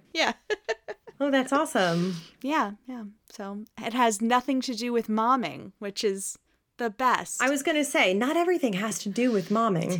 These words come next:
Speaker 1: exact-, that's right. Sometimes you need a good thing in your life that's just, like, devoid of children. Just
Speaker 2: Yes, absolutely.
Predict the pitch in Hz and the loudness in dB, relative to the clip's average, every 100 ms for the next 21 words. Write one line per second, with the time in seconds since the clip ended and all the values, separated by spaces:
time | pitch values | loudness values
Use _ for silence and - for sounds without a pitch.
0 | 165 - 254 277 - - 330 370 220 180 | -4 -10 -10 -10 -10 -4 2 4 4 0
1 | - 302 311 403 427 359 285 294 233 208 | -2 -2 0 0 0 0 0 0 2 4
2 | 220 226 269 269 277 277 269 277 302 - | 2 2 -2 0 2 0 2 2 0 0
3 | 208 - - 269 - 233 190 - - 208 | -4 -4 -2 -2 0 2 2 -2 0 0
4 | 185 196 202 190 175 170 - 185 170 - | 2 2 4 4 0 -4 -2 0 0 -2
5 | - 226 247 247 - 185 277 311 165 - | -4 0 0 -2 -6 0 2 2 -2 -12
6 | - _ - 294 - 311 330 294 185 151 | -14 _ -2 0 0 -2 -2 0 -2 -2